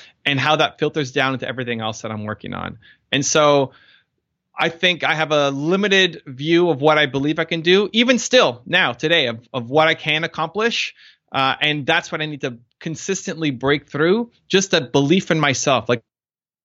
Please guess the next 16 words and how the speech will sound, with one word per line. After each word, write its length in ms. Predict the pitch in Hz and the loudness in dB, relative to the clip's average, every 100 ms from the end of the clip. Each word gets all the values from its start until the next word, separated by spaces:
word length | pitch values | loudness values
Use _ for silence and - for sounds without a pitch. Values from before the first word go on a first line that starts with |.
| _ _ - | _ _ 0
what's 200 | 170 - | 0 2
the 80 | |
advice 320 | 170 156 160 160 | 2 2 2 0
I 40 | |
would 80 | 147 | -4
give 160 | 156 | -4
my 120 | 156 143 | -2 -6
twenty-year-old 440 | - 156 156 147 | -4 -4 -2 -2
self? 260 | - 170 127 | 2 0 2
Believe 340 | 135 147 135 | 2 2 2
more, 260 | 123 123 104 | 4 4 4
believe 280 | 110 135 | 4 2
harder, 280 | 117 131 117 | 4 2 2
believe 300 | 104 113 131 | -2 -2 -4
you 60 | 123 | -4
can. 360 | - 135 110 | -4 -4 -4